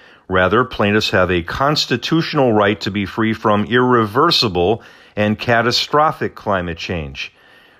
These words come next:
Plaintiffs have begun to feel certain concrete manifestations of this violation, ripening their case for litigation. But such prefectory harms are just the first barbs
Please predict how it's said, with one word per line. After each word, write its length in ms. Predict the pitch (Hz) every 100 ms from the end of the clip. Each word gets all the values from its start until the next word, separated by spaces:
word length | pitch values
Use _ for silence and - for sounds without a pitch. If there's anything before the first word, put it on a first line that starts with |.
| _
Plaintiffs 460 | - 117 120 135 -
have 260 | 98 87
begun 400 | 87 80 98 104
to 100 | 113 90
feel 440 | - 101 98 95
certain 440 | - - 135 110 101
concrete 580 | - 135 131 139 113
manifestations 960 | 101 101 98 101 - 110 110 104 92 - - - -
of 140 | 98
this 200 | 117 135
violation, 760 | 110 107 107 117 127 - 76 - _ _ -
ripening 540 | 82 98 104 104 101
their 200 | 95 92
case 340 | 90 - 107 -
for 120 | 107
litigation. 680 | 98 104 104 113 110 90 73 - - - - _ -
But 200 | 104 101
such 400 | - 123 - - -
prefectory 840 | - 147 143 - 131 - 120 113 104
harms 580 | - 139 113 98 104
are 220 | 110 92 87
just 380 | 80 107 110
the 160 | 104 92
first 420 | - 147 147 -
barbs 460 | 117 120 90 82